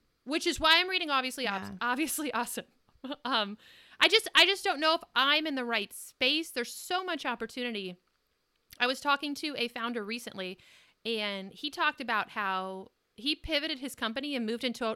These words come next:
Speaker 1: a totally different space. And they started growing, like, they were kinda stagnant for a while. And then they kind of made this pivot, moved into a new space,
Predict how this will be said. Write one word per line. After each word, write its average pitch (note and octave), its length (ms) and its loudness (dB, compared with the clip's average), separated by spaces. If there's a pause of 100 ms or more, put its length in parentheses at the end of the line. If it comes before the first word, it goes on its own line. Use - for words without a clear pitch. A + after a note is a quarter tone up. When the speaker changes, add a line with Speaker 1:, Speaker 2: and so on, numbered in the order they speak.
Speaker 1:
a G#3 80 -4
totally A3+ 320 -4
different G#3+ 260 -6
space. B3+ 560 -2 (600)
And G3+ 480 0
they A#3 100 2
started A#3 260 0
growing, A#3+ 220 -2
like, B3 160 4
they C#4+ 100 8
were C#4+ 80 6
kinda C#4 220 2
stagnant A3 640 -2
for A#3 120 -2
a G3 60 0
while. G#3+ 560 4 (380)
And A3 160 -2
then A3 380 2
they A3 120 2
kind A#3+ 240 0
of A#3 60 -2
made A3+ 240 -2
this A3+ 160 -4
pivot, D#4+ 400 -2
moved B3+ 220 -4
into B3+ 200 -4
a A#3+ 60 -4
new A3 140 -4
space, A3+ 520 -6